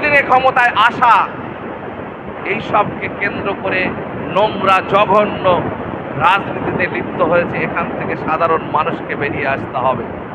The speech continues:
আমি এখানে আপনারা যারা এসছেন এত গরমের মধ্যে, তারপরেও যারা রক্ত দিচ্ছেন তাদেরকে ধন্যবাদ জানাই। একটা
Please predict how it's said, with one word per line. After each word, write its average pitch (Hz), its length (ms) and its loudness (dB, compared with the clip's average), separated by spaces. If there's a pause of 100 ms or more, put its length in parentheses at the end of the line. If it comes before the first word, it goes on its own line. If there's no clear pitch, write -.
(2000)
আমি 170 140 -2
এখানে 214 280 2 (120)
আপনারা 220 320 2
যারা 226 140 4 (100)
এসছেন 240 360 2 (1200)
এত 190 120 -4 (200)
গরমের 233 460 4
মধ্যে, 233 300 0 (1900)
তারপরেও 220 520 4 (100)
যারা 233 180 4
রক্ত 220 280 2 (120)
দিচ্ছেন 226 300 -2 (100)
তাদেরকে 208 340 2 (120)
ধন্যবাদ 226 380 2 (120)
জানাই। 220 280 4 (1000)
একটা 190 160 0